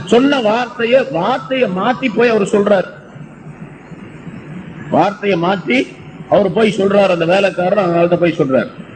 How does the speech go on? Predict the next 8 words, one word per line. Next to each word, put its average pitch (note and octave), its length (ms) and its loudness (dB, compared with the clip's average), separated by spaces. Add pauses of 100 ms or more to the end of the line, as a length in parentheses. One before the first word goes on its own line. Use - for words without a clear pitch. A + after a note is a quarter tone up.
(140)
ஆனா G#3 240 2
என்ன C4+ 320 2
வேலை B3 320 2
சொல்றாரோ A#3+ 420 0
அதை A3+ 140 -2
செஞ்சுட்டு A3 360 0
வந்துடுறாரு. F3 480 0 (280)
உதாரணமா, A3 480 0